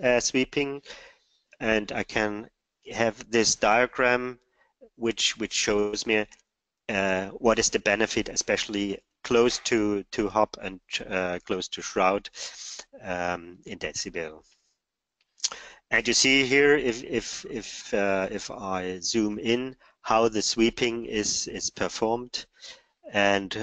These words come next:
what it will mean to, to the actual three D, um, shape of the, of the blade. But of course, that, that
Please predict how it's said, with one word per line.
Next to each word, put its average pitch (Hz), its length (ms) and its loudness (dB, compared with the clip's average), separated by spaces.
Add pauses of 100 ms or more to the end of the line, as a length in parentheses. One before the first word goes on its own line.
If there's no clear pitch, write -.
what 104 440 0
it 107 120 -2 (140)
will 98 180 -2
mean 101 380 -4
to, 95 720 -6 (180)
to 98 140 -6
the 92 180 -4
actual 90 540 -4
three 95 340 -4
D, 87 320 -2 (240)
um, 87 460 0 (1500)
shape 98 380 2
of 92 240 -4
the, 87 300 -2 (1600)
of 92 140 0
the - 100 -4
blade. 80 340 -4 (920)
But 127 160 4
of 139 140 -2
course, 175 300 6
that, 156 220 4 (200)
that 143 200 4